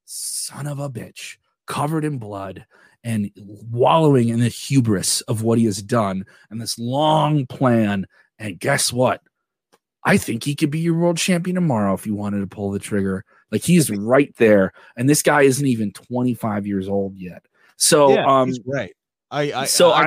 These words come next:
Speaker 2: agree.
Speaker 1: mean,
Speaker 2: The, the thing for me is, yes, they told the story, and the ending I did not like, and it wasn't because Jericho went through a very visible crash pad. It was, I didn't like the ending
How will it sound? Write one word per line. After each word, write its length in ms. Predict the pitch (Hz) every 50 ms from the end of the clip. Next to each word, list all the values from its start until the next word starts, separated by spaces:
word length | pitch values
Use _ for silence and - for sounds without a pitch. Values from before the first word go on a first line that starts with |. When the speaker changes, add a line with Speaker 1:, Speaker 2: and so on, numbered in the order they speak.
| 160 170
Speaker 2:
agree. 40 | 165
Speaker 1:
mean, 300 | 160 156 151 139 117 - _ _ _ _ _ _ _ _ _ _ _ _ _ _ _ -
Speaker 2:
The, 120 | 180 202
the 180 | 156 170 196 -
thing 320 | - - 320 359 359 254
for 100 | - 233
me 580 | 202 185 226 254 233 185 151 131 123 127 120 -
is, 220 | - 160 156 135 139
yes, 240 | 202 226 196 - -
they 120 | 185 170
told 300 | 147 - 180 196 190 160
the 60 | 147 135
story, 560 | - - 175 170 156 131 101 92 95 95 _ _ _ _ _ _ _ _ -
and 240 | 165 180 180 180 175 _ _ -
the 260 | 156 175 208 208 -
ending 340 | 202 254 311 320 302 269 233 -
I 100 | 196 185
did 220 | 151 190 220 214
not 280 | 208 202 202 190 147 147
like, 320 | 156 180 185 151 131 -
and 60 | 156 160
it 80 | 156
wasn't 300 | 160 226 262 247 262 214
because 280 | 202 - - 202 175 139
Jericho 440 | - 156 175 185 180 - 175 170 156
went 260 | 139 147 165 165 143
through 180 | - 160 160
a 60 | 147 131
very 280 | 123 156 156 147 123 _ _ _ 123
visible 380 | 113 156 156 135 131 127 123 110
crash 360 | - - 185 196 190 - -
pad. 320 | - 143 120 98 90 85 - _ _ _ _ _ _ _ _ -
It 200 | 208 220 226 208
was, 420 | 208 214 202 196 196 175 151 139 - -
I 140 | 180 196
didn't 320 | 185 139 208 240 262 254 269
like 340 | 262 233 208 202 202 - -
the 160 | 185 185 -
ending 460 | 180 196 196 180 170 170 160 160 -